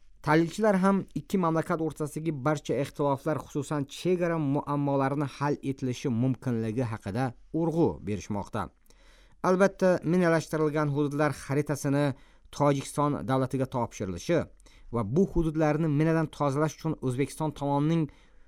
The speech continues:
Tojikistonga yordam ko'rsatishi nafaqat maxsus ahamiyatga egadir, balki oldingi va eski muammolarini hal etish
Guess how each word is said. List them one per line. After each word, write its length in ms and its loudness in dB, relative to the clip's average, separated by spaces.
Tojikistonga 500 0
yordam 500 2
ko'rsatishi 680 -4
nafaqat 720 -2
maxsus 520 -2
ahamiyatga 580 -2
egadir, 440 0
balki 440 0
oldingi 460 2
va 80 0
eski 340 0
muammolarini 880 2
hal 180 0
etish 400 -4